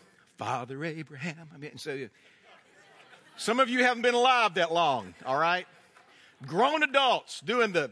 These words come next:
never mind. Only one thing about 'em, we remembered Scripture as a result of singing those songs. Let me just tell you, we did. But we used to sing this song about, "Lord, send me to the nations."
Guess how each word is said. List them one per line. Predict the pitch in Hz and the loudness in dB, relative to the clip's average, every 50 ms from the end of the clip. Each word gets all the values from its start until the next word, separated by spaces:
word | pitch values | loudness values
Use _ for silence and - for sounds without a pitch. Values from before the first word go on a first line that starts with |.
| - _ | -10 _
never | - 143 147 151 | -6 -6 -6 -4
mind. | 143 131 131 117 98 76 71 _ _ _ _ _ _ _ _ - - _ 427 370 - - - - - - - _ _ _ _ _ - - _ _ _ _ - | -4 -4 -4 -4 -6 -8 -12 _ _ _ _ _ _ _ _ -20 -20 _ -20 -20 -20 -20 -20 -20 -20 -20 -20 _ _ _ _ _ -20 -20 _ _ _ _ -6
Only | - 190 214 226 | -2 0 0 0
one | 214 220 233 247 240 | 2 2 2 0 0
thing | - 269 285 294 277 | 0 0 2 2 2
about | 240 185 185 180 185 190 | 2 4 4 4 4 2
'em, | 262 214 214 123 127 | 0 -4 -8 -6 -4
we | 208 254 | -2 0
remembered | 254 226 214 208 233 262 269 262 277 254 | 2 2 2 4 4 2 2 0 -2 -6
Scripture | - - - 269 269 - - 190 185 180 | -4 -2 0 0 0 -2 -2 0 2 2
as | 180 175 | 2 0
a | 170 175 | -2 -4
result | 170 160 151 190 208 214 - 170 | -4 -2 0 0 0 0 -2 -4
of | 143 | -6
singing | - - - 202 220 233 247 240 226 | -4 0 0 0 2 0 0 0 2
those | 226 233 240 233 - | 2 2 2 0 0
songs. | - 254 240 220 190 151 131 123 120 107 113 | 0 2 2 2 2 0 -2 -4 -8 -6 -2
Let | 156 170 170 | -2 -2 0
me | 175 | -2
just | 180 175 226 208 - | -4 -4 -6 -6 -4
tell | - 233 220 190 | -2 -2 -2 -2
you, | 165 143 | -4 -6
we | 139 156 | -8 -6
did. | 151 185 202 202 160 117 - _ _ _ _ _ _ _ _ _ _ _ _ _ _ _ _ _ _ _ _ _ _ _ _ _ _ _ _ _ _ _ _ _ _ _ _ _ _ _ | -2 -2 -2 -2 -2 -6 -12 _ _ _ _ _ _ _ _ _ _ _ _ _ _ _ _ _ _ _ _ _ _ _ _ _ _ _ _ _ _ _ _ _ _ _ _ _ _ _
But | - 208 226 | 2 2 2
we | 226 277 285 | 4 2 2
used | 294 330 349 330 - | 2 2 2 0 -2
to | - 285 | -6 -6
sing | - - - 339 359 359 320 | -6 -2 0 2 2 2 0
this | 277 294 269 - | -2 -2 -2 -2
song | - - 330 330 339 320 285 | -2 0 2 4 4 4 2
about, | 262 254 277 269 254 | 4 4 4 2 2
"Lord, | 233 262 294 330 359 349 320 - | 2 2 4 6 6 6 4 2
send | - - - - 339 381 381 381 370 | -4 -8 -4 0 2 2 2 2 2
me | 359 359 349 311 | 2 2 2 0
to | - - - 311 | -2 -4 -4 -2
the | 285 254 247 | 0 0 2
nations." | 240 285 320 339 349 294 - - 262 226 147 - - - - - - - | 2 2 2 2 2 -2 -4 -6 -8 -8 -10 -14 -20 -20 -20 -20 -20 -20